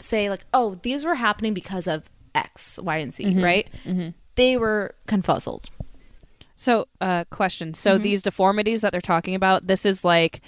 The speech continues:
Speaker 2: early developmental stages of childhood. They noticed a wave of children born in the same year that are having deformities. Is that
Speaker 1: Mm-hmm.
Speaker 2: how
Speaker 1: And
Speaker 2: okay,
Speaker 1: bad
Speaker 2: okay.
Speaker 1: ones, too. I'll get into more of the,
Speaker 2: Gotcha.
Speaker 1: like, specifics, but they're pretty bad
Speaker 2: Okay.
Speaker 1: deformities, yeah.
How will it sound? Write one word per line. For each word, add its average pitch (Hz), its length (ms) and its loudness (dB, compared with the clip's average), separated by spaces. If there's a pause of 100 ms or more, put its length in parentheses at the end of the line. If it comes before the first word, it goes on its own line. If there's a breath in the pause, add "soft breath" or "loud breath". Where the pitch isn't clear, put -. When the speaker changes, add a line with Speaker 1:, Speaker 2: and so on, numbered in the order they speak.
(480 loud breath)
Speaker 2:
early 208 340 4
developmental 180 680 -2
stages 160 420 -2
of 165 220 2
childhood. 156 580 0
They 165 140 4
noticed 165 400 2
a 165 80 6
wave 175 600 4
of - 180 -6
children 165 380 2
born 160 220 2
in 156 60 -6
the 156 60 -2
same 156 260 -4
year 156 140 0
that 156 100 2
are 156 80 2
having 160 260 0
deformities. 160 760 2
Is 156 120 -2
that 226 180 4
Speaker 1:
Mm-hmm. 214 240 -2
Speaker 2:
how 160 160 -6
Speaker 1:
And 233 180 4
Speaker 2:
okay, 190 120 2
Speaker 1:
bad 196 220 4
Speaker 2:
okay. 185 100 0
Speaker 1:
ones, 175 220 -6
too. 196 140 -4
I'll 220 160 2
get 277 140 2
into 285 220 -2
more 190 180 -2
of 175 60 6
the, 165 100 2
Speaker 2:
Gotcha. 160 60 0
Speaker 1:
like, 160 120 -4
specifics, 214 540 -4
but 175 160 -2
they're 180 140 0
pretty 185 240 -8
bad 190 140 0
Speaker 2:
Okay. 170 100 0
Speaker 1:
deformities, - 560 -14
yeah. - 100 -8